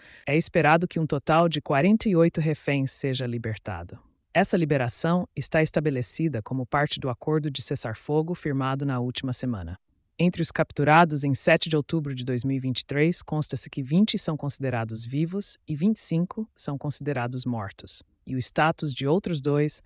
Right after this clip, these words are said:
ainda permanece incerto. Para além destes, há também o caso de um refém cujo corpo foi mantido em Gaza antes dos ataques de sete de outubro,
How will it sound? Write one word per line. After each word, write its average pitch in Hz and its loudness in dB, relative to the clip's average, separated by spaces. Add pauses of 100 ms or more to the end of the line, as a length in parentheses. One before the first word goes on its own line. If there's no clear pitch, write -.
(220)
ainda 147 -2
permanece 135 -2
incerto. - -8 (600)
Para 226 8
além 127 4
destes, 165 0
há 160 0
também 175 4
o 185 2
caso 170 4
de 165 0
um - 4
refém 165 2 (120)
cujo 143 -4
corpo 180 0
foi 175 2
mantido 156 2
em 180 4
Gaza 131 0 (100)
antes 170 0
dos 151 -2
ataques 135 -2
de 123 -6
sete - -4
de - -2
outubro, 95 -10